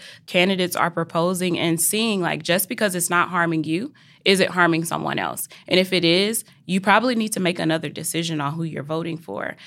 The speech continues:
I think it's very easy to accept things when, again, we're separating ourselves from it or when we're not being impacted from it. But think about the ways that it is impacting someone else and then change the way that you are deciding,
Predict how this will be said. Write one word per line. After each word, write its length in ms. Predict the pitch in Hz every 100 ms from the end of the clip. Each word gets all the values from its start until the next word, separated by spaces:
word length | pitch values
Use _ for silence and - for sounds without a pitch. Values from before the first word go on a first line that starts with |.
| - -
I 100 | 180
think 180 | 190 185
it's 140 | 170
very 360 | 165 180 196 196
easy 520 | - 170 180 175 175
to 300 | - 185 170
accept 400 | 156 - 180 180
things 400 | 180 170 170 151
when, 200 | 160 151
again, 460 | 147 165 196 147
we're 120 | 147 147
separating 600 | - 202 202 165 165 160
ourselves 540 | 147 160 151 147 -
from 260 | 156 151 151
it 60 | 156
or 120 | 160
when 280 | 165 160 151
we're 260 | 156 202 208
not 320 | 180 165 - - _
being 240 | - 165 -
impacted 580 | 165 165 143 131 135
from 300 | - 156 135
it. 220 | 131 131 - - -
But 180 | 160 131
think 260 | 190 196
about 440 | 196 170 156 151 -
the 80 | 170
ways 340 | 160 160 160
that 140 | 156
it 160 | 143 135
is 320 | 175 180 180
impacting 580 | - 170 170 156 - 151
someone 480 | 143 147 143 143 143
else 440 | 139 160 262 294 - - -
and 240 | 180 185 185
then 200 | 175 170
change 420 | - 156 156 165
the 140 | 156
way 360 | 147 147 147 143
that 220 | 139 131
you 160 | 156 143
are 100 | 139
deciding, 840 | 147 - 143 139 170 233 269